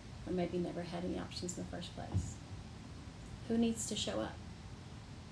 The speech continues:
Our most famous thinkers, um, have said to us that the way that we treat our most vulnerable populations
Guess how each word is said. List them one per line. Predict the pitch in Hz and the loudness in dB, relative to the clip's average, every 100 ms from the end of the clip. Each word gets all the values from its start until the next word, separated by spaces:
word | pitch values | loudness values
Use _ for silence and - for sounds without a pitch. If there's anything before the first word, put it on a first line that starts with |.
| - - - - - - - - - - - - - - | -8 -10 -8 -8 -8 -8 -8 -8 -8 -8 -8 -10 -10 4
Our | 240 | 12
most | 262 311 - | 12 12 12
famous | 311 302 254 | 12 12 12
thinkers, | - 269 240 240 202 196 190 185 - - - - | 10 10 10 10 8 6 4 4 2 0 -6 -2
um, | 196 180 196 180 | 0 2 2 4
have | 190 185 | 2 4
said | - 208 | 6 4
to | 208 | 4
us | - 190 185 - | 2 2 2 2
that | 180 - | 0 0
the | - - 214 | -4 2 8
way | 214 | 10
that | 220 208 | 10 8
we | 190 | 2
treat | 180 202 190 | 0 0 4
our | |
most | 180 185 185 - | 6 4 4 0
vulnerable | 202 196 185 170 - | 2 4 4 2 2
populations | 180 - 175 170 - 180 180 - - | -2 0 2 2 0 0 -2 -2 -2